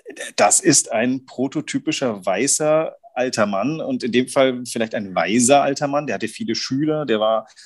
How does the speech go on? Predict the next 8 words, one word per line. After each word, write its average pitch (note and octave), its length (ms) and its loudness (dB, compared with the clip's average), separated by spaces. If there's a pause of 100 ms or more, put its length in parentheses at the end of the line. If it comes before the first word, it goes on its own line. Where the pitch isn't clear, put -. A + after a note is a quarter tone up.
(180)
bis C3 180 0
zu B2+ 80 -4
seinem, A2+ 220 4
äh, - 720 -10
Tod - 420 4
hochproduktiv, D3+ 1120 0
äh, - 240 0
hat, - 300 -2